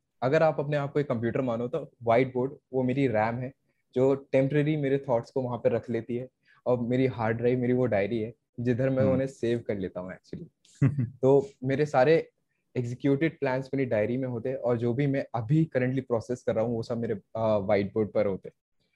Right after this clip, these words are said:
Speaker 1: तो ऐसे ही मैंने ककून का कोर अपने व्हाइट बोर्ड पे से लिखकर अपनी डायरी में लिखा, फिर then उसके बाद हम finally अपने स्क्रिप्ट में लिख पाए। And then उसके बाद, अ, ककून बनी है। And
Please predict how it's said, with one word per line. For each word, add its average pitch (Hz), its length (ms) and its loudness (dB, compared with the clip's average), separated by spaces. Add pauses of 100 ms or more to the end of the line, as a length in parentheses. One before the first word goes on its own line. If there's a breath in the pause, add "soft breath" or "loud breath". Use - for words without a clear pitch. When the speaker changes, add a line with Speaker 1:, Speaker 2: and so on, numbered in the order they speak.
(300)
Speaker 1:
तो 123 160 0
ऐसे 127 260 2
ही 147 140 -2 (180)
मैंने 131 400 0 (220)
ककून 135 360 0
का 135 100 -2
कोर 135 440 0 (600)
अपने 123 180 0
व्हाइट 104 240 0
बोर्ड 113 180 -2
पे 110 200 -4
से - 180 -4
लिखकर 113 320 0
अपनी 117 160 -4
डायरी 101 320 0
में 113 140 -4
लिखा, 104 220 -4
फिर 131 240 -4
then 117 180 -4
उसके 110 200 -8
बाद 107 200 0
हम 113 280 -8
finally 104 300 -2
अपने 107 180 -6
स्क्रिप्ट - 300 -10
में 104 100 -10
लिख 101 200 -10
पाए। 101 140 -6 (560 soft breath)
And 117 100 -2
then 123 140 0 (180)
उसके - 280 0
बाद, 98 400 0
अ, 107 280 0 (1300)
ककून 117 320 0
बनी 101 220 0
है। 98 240 -8
And 113 180 -8